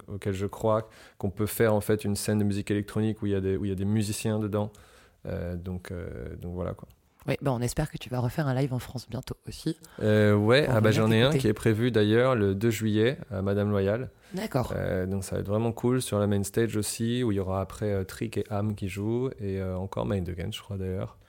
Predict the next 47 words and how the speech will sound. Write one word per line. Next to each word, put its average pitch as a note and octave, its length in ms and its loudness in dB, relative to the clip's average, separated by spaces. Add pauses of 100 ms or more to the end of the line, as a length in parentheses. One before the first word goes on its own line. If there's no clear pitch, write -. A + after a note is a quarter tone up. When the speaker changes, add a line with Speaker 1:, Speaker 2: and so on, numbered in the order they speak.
(140)
Speaker 1:
Donc, F#2+ 320 -8
euh, G2 80 -2
je, F2+ 260 -4
je F2 120 -4
serai - 180 -8
sur G2+ 140 -6
cette F2+ 180 -6
scène G#2+ 220 2
et - 20 2
ça F2+ 140 -6
va F2+ 80 -2
être F2+ 120 -8
hyper - 220 -12
cool. - 160 -12 (560)
Speaker 2:
Super, - 400 0
bah, B2 160 0
on C3+ 140 2
a C3+ 120 -2
hâte - 240 -4
et C#3+ 40 -4
je C#3 100 -6
pense E3 220 -2
qu'on - 80 -14
sortira B2+ 320 -8
l'épisode C#3 320 -4
au C#3 60 -2
même D3 160 -2
moment, C#3 340 -4
donc - 160 -8
comme - 140 -6
ça, - 180 -6 (360)
Speaker 1:
Parfait. C#3 160 0 (100)
Speaker 2:
on - 20 2
pourra C#3+ 200 2
avoir C#3+ 400 0
un C3+ 80 2
petit - 300 -2
lien E3 140 4 (100)
pour C#3+ 160 -2
aller D3+ 160 0
te D3+ 120 -6
voir D#3+ 200 -4
là-bas. C3+ 300 -2 (480)
Speaker 1:
Super. G2+ 340 0 (840)
Speaker 2:
Et D#3 200 6
pour - 180 -6
finir, C3 500 -4